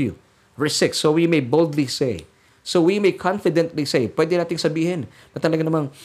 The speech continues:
meron tayong kumpiyansa na sabihin po ito. Anong sasabihin natin? "The Lord is my helper." Wow!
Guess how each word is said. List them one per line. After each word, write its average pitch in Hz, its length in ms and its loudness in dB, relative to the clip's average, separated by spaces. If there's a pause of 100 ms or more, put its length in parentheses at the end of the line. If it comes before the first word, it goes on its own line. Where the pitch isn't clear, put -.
(140)
meron 180 240 2
tayong 160 240 2
kumpiyansa 156 800 -2
na 107 80 -8
sabihin 131 320 0
po 131 160 -2
ito. 117 160 -4
Anong 160 160 -2
sasabihin 165 400 2
natin? 143 240 0 (320)
"The 127 160 2
Lord 190 240 4
is 175 160 -2
my 147 160 0
helper." 135 480 -2 (160)
Wow! 139 560 -2